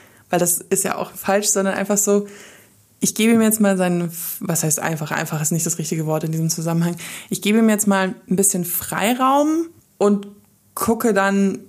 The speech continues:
wie er reagiert und spreche es dann vielleicht auch mal nach ein, zwei Wochen eben an, in einem ruhigen Moment,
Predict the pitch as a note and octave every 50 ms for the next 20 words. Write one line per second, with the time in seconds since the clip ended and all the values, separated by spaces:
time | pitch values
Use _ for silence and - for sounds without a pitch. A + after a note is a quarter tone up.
0 | - - - F3 G3+ - - F#3 F#3+ F#3 D#3+ E3+ E3+ E3+ E3+ E3+ E3+ E3 E3 -
1 | A#3+ C4+ D#4 E4 E4 D#4+ - - G#3+ G3 F#3+ - - - D4 C#4+ - G3 - -
2 | F3+ E3+ E3 E3+ F3 E3 E3 E3 E3 - E3 D#3 - D#3+ E3 E3 D#3+ D3+ - F3+
3 | E3 - - E3+ D#3+ D#3 E3 D#3 - E3 - - E3+ E3+ F3 - - G3+ A3 A#3+
4 | B3 B3 B3 B3 A#3+ B3 - - - - - - - - - - - - _ -
5 | _ _ _ _ - F#3+ F3+ - E3+ E3 D#3 D#3 E3 D#3+ D#3 E3 D#3+ E3 D#3+ E3+
6 | G3 G#3+ A3+ A3+ A3+ A3+ A3 A3 - -